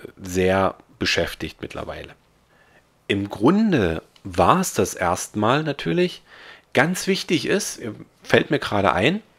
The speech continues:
äh, nehmt euch Adressbücher, sucht euch Adressbücher, wie zum Beispiel hier auch wieder beim Genwiki, Adressbücher vom, von Allensteine zum Beispiel. Wenn ihr, wenn ihr wisst, dass euer Vorfahr irgendwo einen Laden hatte,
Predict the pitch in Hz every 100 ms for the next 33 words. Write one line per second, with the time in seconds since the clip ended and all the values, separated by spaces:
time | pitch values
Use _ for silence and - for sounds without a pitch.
0 | _ - - - - _ _ - 101 101
1 | 92 98 151 - 123 123 117 - 98 -
2 | 165 - - 101 90 82 80 - - 190
3 | - - 139 135 - - 92 - - 78
4 | 76 - 98 - 143 - 143 104 107 -
5 | 98 98 98 98 - - - - 85 87
6 | 107 98 87 82 82 127 170 170 165 156
7 | - - - - - 104 110 131 - 143
8 | 131 120 117 110 110 - 110 90 85 90
9 | - 78 76 76 - 76 78 76 80 82
10 | 113 85 139 127 - - - - - 107
11 | 110 131 120 107 160 180 - 135 - -
12 | 104 101 - 127 - 127 117 - 139 165
13 | 160 127 123 107 98 87 87 107 107 82
14 | 82 78